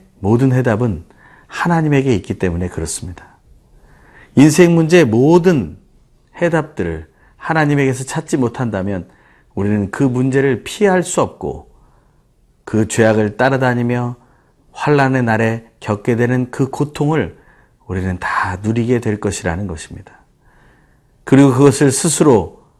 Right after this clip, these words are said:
위안하며 넘기게 될 것이고 혹은 내가 그러한 문제를 겪지 않기 위해서 다른 사람에게 그 문제를 떠넘기려고 하는 그러한 악한 일을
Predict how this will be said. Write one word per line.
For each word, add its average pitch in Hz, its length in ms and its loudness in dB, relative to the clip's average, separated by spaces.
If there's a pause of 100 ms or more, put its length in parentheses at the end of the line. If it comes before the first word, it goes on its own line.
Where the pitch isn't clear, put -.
(260)
위안하며 110 800 2 (240)
넘기게 117 520 2
될 92 180 -4
것이고 92 520 -10 (880)
혹은 165 220 6
내가 143 260 6
그러한 170 320 6
문제를 147 640 4 (460)
겪지 - 340 0
않기 107 340 0
위해서 90 380 -6 (720)
다른 113 220 4
사람에게 110 480 2
그 - 120 0
문제를 127 540 4
떠넘기려고 156 800 4
하는 139 380 2 (500)
그러한 101 460 2 (200)
악한 - 440 -2
일을 120 340 0